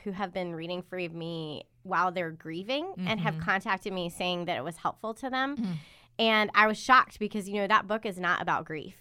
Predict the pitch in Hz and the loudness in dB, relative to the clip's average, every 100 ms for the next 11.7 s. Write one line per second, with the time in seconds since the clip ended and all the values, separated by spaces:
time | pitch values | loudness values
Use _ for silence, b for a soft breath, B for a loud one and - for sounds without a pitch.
0 | - 208 233 208 165 190 208 202 214 214 | -4 2 2 2 2 6 6 6 6 8
1 | 208 175 135 202 214 254 247 - 220 226 | 10 8 8 8 8 8 4 4 4 4
2 | 240 214 - - _ _ _ - - - | 0 0 -8 -20 _ _ _ -20 -10 0
3 | 269 233 220 214 - 214 208 254 240 247 | 0 0 -6 -6 -6 -4 -2 -2 -4 -8
4 | 208 202 175 175 - 214 214 190 170 185 | -6 -4 -4 -4 -2 -2 -2 -6 -6 -6
5 | 180 175 170 180 - - 185 175 180 175 | -4 -6 -8 -12 -10 -8 -6 -6 -4 2
6 | 165 - 185 165 _ - 214 240 233 196 | 2 2 -4 -6 _ -6 -2 -2 -2 -6
7 | - 214 202 - 190 190 170 180 180 175 | -2 -2 -2 -2 4 4 4 0 -2 -2
8 | 170 170 170 175 165 160 - 180 175 180 | -4 -4 -2 -2 -2 -4 -4 -4 -4 -6
9 | 175 175 160 160 - 170 170 165 160 160 | -6 -6 -6 -8 -6 -6 -6 0 2 2
10 | - - 185 175 180 170 165 - 165 156 | 0 -6 -10 -12 -8 -8 -8 -8 -8 -6
11 | 165 - - 165 156 123 | -6 -6 -6 -6 -4 -8